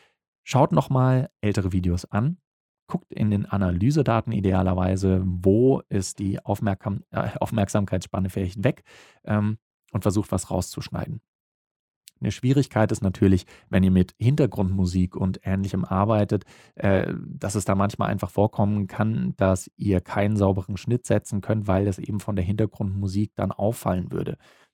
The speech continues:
Da muss man dann manchmal in den sauren Apfel beißen und entweder halt einen unschönen Schnitt machen oder halt sagen, „Okay, ja, ist mir egal, es bleibt jetzt drin, weil es würde noch schlechter wirken, wenn es weg ist.“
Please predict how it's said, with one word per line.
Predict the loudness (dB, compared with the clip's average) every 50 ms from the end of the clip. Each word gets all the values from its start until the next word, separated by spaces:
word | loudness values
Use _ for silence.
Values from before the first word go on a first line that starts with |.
| _ _ _ _ _ _ _ _ _ -20 -20 -20 -20 _ _ _ _ 0
Da | 2 2 4 4 4 4
muss | 2 2 2 2 2 2
man | 0 2
dann | 2 2 4
manchmal | 2 2 0 0 -2 -2 0
in | 0 0
den | 0 2
sauren | 2 2 2 2 0
Apfel | 0 0 0 0 -2 0
beißen | 0 0 0 0 0 0 0
und | -2 -2 -2
entweder | -2 -2 -2 0 0 0 0 0 0
halt | 0 0 0 0 2
einen | 2 2 2 0 -4 _ _ _ -4
unschönen | 0 0 0 0 2 2 4 4 6 4 2
Schnitt | 2 0 0 0 0 0 0
machen | -2 0 0 0 -2 -2 -4 -4 -10 -20 -20 _ _ _ _ _ _ _ 2
oder | 4 4 6 6
halt | 4 2 2
sagen, | 2 2 2 2
„Okay, | 0 -4 -2 0 0 0 0 0 _ _ _ _ _ _ -20 -16 -14 -10
ja, | -6 -4 -4 -4 -4 _
ist | -6 -4 0
mir | 0 0
egal, | 2 2 2 2 2 2 0 -4
es | -10 -6 0
bleibt | 2 2 4 4 2
jetzt | 0 0 0
drin, | -2 0 2 2 4
weil | 4 2 2
es | 2 2
würde | 2 2 2 4
noch | 2 2 0 0
schlechter | -2 0 0 0 0 -2 -4 -2 0
wirken, | 0 0 -2 -4 -6
wenn | -4 -4
es | -6 -8 -8 -12
weg | -14 -16 -14 -16
ist.“ | -18 -18 -18 _